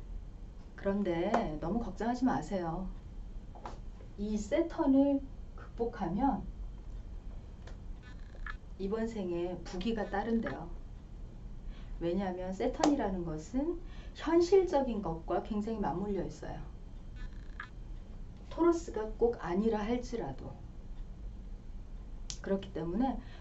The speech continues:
누구나 한, 누구나 모든 사람에게는 이 세턴이라는 행성이 다 있기 때문에, 그렇죠.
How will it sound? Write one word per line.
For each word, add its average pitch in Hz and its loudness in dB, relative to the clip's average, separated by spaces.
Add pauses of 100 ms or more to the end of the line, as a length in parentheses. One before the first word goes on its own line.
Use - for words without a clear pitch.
누구나 339 8
한, 349 10 (120)
누구나 311 6
모든 320 12
사람에게는 220 4
이 196 0
세턴이라는 339 4
행성이 233 4
다 - -4
있기 180 0
때문에, 190 2 (2500)
그렇죠. 208 0